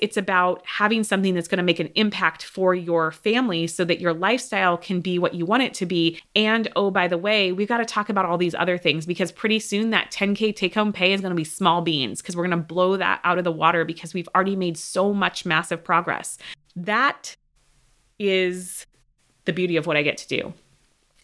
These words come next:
It's being able to see this thing that was started with resistance, started with uncertainty, a lot of discomfort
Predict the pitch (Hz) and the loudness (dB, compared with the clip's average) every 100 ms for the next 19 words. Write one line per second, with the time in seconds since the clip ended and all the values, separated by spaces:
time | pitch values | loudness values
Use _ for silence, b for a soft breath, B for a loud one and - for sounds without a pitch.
0 | - 190 - 185 196 220 226 220 - 202 | -8 -6 -4 0 2 2 2 0 -2 0
1 | 196 185 - 190 185 185 165 175 165 165 | 2 0 2 2 2 0 2 2 2 0
2 | - - _ _ - 190 196 196 180 175 | -10 -12 _ _ -4 0 0 0 -2 0
3 | 180 170 160 160 143 - 180 185 175 170 | 2 2 0 -2 -2 2 2 2 -2 2
4 | 165 165 - B B B - 190 180 - | 2 2 -16 B B B -2 -2 0 2
5 | 180 180 165 185 170 165 165 _ _ _ | 2 0 -2 0 2 0 -4 _ _ _
6 | _ 175 170 175 175 175 170 - 196 170 | _ -2 0 2 2 0 -6 -4 -4 -2
7 | 170 165 - | 0 0 0